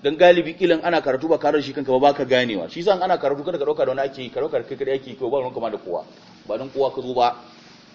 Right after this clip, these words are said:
Saboda haka, kada ka rinka ganin cewa sun, kana da haƙƙi saboda kafirai ne, ko azzalimi ne, ko fasiki ne, ya cutar da kai, wace hanya shari'a ta ce ka nemi haƙƙinka? Ka ga dama ka ɗaga hannu ka ce, "Ya Allah, ka ga abin da aka yi man."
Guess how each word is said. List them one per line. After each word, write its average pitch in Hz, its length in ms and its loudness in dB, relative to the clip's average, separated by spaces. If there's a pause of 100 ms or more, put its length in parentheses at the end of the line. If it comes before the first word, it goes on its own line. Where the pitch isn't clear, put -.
(1200)
Saboda 151 300 4
haka, 139 340 4 (500)
kada 185 200 6
ka 151 100 2
rinka 160 280 2
ganin 151 200 -2
cewa 143 160 0
sun, 143 220 -8
kana 175 260 -2
da 123 80 -6
haƙƙi 147 260 -8
saboda 151 220 -6
kafirai 117 440 -4
ne, 113 80 -6
ko 151 260 -4
azzalimi 127 560 -2
ne, 113 80 -10
ko 147 200 -6
fasiki 147 540 -4
ne, 131 160 -8 (300)
ya 135 80 -6
cutar 147 260 -8
da 135 80 -2
kai, 104 220 -8 (280)
wace 107 220 -8
hanya 139 340 -8
shari'a 107 380 -8
ta - 100 -16
ce 120 160 -16
ka 104 120 -16
nemi 95 180 -14
haƙƙinka? 104 380 -16 (920)
Ka 170 60 -12
ga 170 120 -4
dama 185 200 -2
ka 185 100 -4
ɗaga 180 180 -4
hannu 175 160 -6
ka 170 100 -12
ce, 160 140 -8
"Ya 156 140 -4
Allah, 156 220 -2
ka 143 140 -4
ga 147 120 -4
abin 131 200 -6
da 117 100 -2
aka 113 140 -8
yi 101 60 -8
man." 90 100 -14